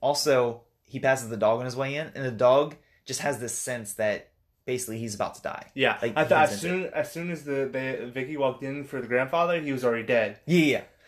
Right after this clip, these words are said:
Speaker 1: So, but yeah, so he's walking to his room, and he opens the door, and as soon as he opens the door, it's just,
Speaker 2: There's
Speaker 1: like,
Speaker 2: a
Speaker 1: light.
Speaker 2: light.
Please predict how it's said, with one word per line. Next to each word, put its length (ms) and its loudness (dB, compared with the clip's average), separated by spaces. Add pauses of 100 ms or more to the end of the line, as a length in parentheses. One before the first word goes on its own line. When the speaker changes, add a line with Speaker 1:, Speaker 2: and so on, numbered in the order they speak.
(360)
Speaker 1:
So, 240 6
but 180 0
yeah, 140 4
so 160 -4
he's 220 -6
walking 280 2
to 80 0
his 140 2
room, 300 -4
and 140 -4
he 80 0
opens 240 -2
the 80 -2
door, 160 4
and 100 2
as 100 -6
soon 120 -2
as 60 -2
he 60 4
opens 160 0
the 100 0
door, 380 2
it's 120 0
just, 140 0
Speaker 2:
There's 160 4
Speaker 1:
like, 80 -2
Speaker 2:
a 40 -2
Speaker 1:
light. 480 6
Speaker 2:
light. 120 -10